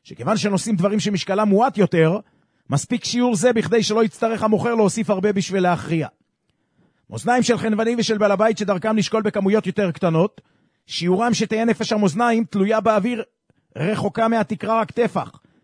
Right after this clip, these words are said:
וגבוהה מן הארץ טפח, וקנה ומתנה שלה מספיק שיחד יהיו שישה טפחים,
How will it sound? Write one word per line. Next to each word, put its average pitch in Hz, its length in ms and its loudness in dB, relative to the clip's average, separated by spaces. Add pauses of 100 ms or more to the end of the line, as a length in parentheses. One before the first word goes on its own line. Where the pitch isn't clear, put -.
(240)
וגבוהה 147 320 0
מן 233 160 4
הארץ 226 320 -2
טפח, 151 420 -4 (420)
וקנה 156 340 -4
ומתנה 226 420 0
שלה 180 300 -2
מספיק 190 320 -4
שיחד 214 420 0
יהיו 208 140 -2
שישה 202 300 -2
טפחים, 196 440 -2